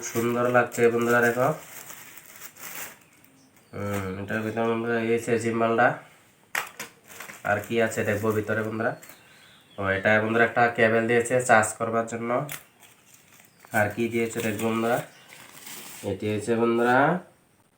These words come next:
কিভাবে ব্যবহার করব সব বন্ধুরা A to Z বন্ধুরা দেখো দিয়ে দিয়েছে।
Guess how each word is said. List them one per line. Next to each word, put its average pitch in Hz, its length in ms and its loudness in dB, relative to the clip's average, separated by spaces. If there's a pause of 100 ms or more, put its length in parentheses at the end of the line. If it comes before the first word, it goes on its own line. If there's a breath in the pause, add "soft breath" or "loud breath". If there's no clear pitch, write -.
(880)
কিভাবে 120 380 4 (100)
ব্যবহার 107 400 2
করব 117 160 2 (240)
সব 117 280 2 (140)
বন্ধুরা 117 360 0
A - 80 -2
to 123 60 0 (100)
Z - 20 0 (380)
বন্ধুরা 110 320 -2
দেখো 104 240 -4
দিয়ে 104 180 0
দিয়েছে। 101 300 -2